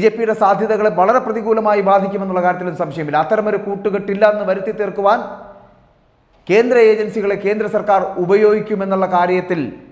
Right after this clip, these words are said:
അത്തരത്തിലുള്ള വലിയ വിലയിരുത്തലുകൾ സി പി എമ്മിൻ്റെ ഭാഗത്തുനിന്ന് ഉണ്ടാകുന്നുണ്ട്. ഈ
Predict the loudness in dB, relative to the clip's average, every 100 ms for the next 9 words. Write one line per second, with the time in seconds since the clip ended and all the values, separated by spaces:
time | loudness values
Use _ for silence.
0 | -20 _ _ _ -2 -2 -4 -2 0 0
1 | 2 2 4 0 0 -2 -2 -2 -2 -2
2 | -2 -2 0 2 2 2 -4 -4 0 0
3 | -2 -4 -4 -6 -16 -20 _ _ _ -2